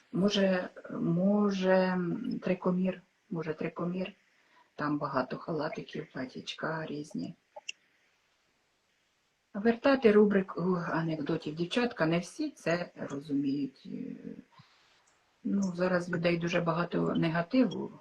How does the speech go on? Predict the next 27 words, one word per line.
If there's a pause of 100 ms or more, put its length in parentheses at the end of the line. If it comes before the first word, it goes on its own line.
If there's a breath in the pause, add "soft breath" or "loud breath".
(460)
От,
і, (360)
і
я
точно
це
загребу. (320 loud breath)
Та
і
я,
чесно
кажучи,
в
мене... (1200)
Навіть
такого
настрою
немає,
щоб
його
розказати
так,
як
треба.
Запит (100)
переглянуть. (760 loud breath)
Приймаємо.